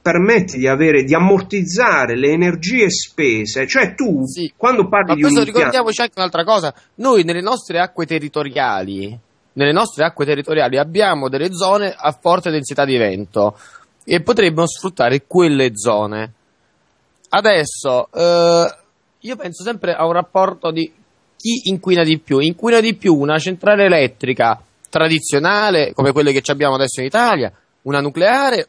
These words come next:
Speaker 2: o eolica, o ancora meglio, quelle idrauliche. Le centrali elettriche idrauliche pure sono buone.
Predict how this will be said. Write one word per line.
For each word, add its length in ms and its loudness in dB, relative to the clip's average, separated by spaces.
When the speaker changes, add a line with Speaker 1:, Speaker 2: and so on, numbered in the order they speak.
Speaker 2:
o 340 -6
eolica, 800 -4
o 120 2
ancora 440 2
meglio, 540 0
quelle 240 -2
idrauliche. 720 0
Le 100 -6
centrali 320 0
elettriche 400 -2
idrauliche 480 -2
pure 360 -2
sono 220 -6
buone. 480 0